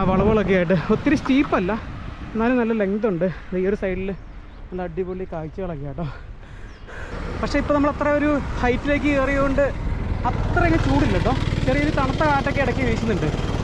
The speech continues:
ആ, അന്നേരം ഒരു വല്ലാത്തൊരു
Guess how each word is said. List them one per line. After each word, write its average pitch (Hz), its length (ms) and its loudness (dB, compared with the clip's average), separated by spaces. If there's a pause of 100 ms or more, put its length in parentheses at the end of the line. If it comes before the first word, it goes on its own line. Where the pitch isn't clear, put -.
(500)
ആ, - 20 4 (220)
അന്നേരം 214 340 2
ഒരു 233 100 4 (2000)
വല്ലാത്തൊരു 220 400 4